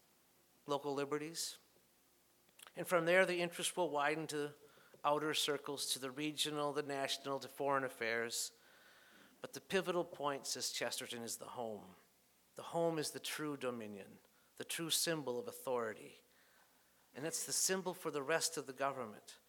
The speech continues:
In other words, democracy is from the bottom up, not from the top down. It's not based on individual interests. It's not even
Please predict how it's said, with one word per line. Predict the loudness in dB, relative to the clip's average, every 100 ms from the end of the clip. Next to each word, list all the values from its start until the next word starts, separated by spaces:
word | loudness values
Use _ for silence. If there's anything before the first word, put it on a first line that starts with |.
| -20 -6
In | 0
other | 2
words, | 2 0
democracy | 0 4 4 4 2 0 0 0 -4 -6 -12 -20 -16 -6
is | -4
from | 0 0 -2
the | -2
bottom | 2 2 0 0
up, | -2 -4 -10 -2
not | 0 0 -4
from | -4
the | -6
top | -2 -2 -2 -6
down. | -6 -6 -6 -12 -20 _ _ -20 _
It's | -6 0
not | 4 2 2
based | 0 2 0
on | -2
individual | -2 0 2 4 6 6
interests. | 4 2 -2 0 0 -2 -4 -8 -20 -20 -20 -18 -4
It's | -4 0
not | 2 2
even | 0 -2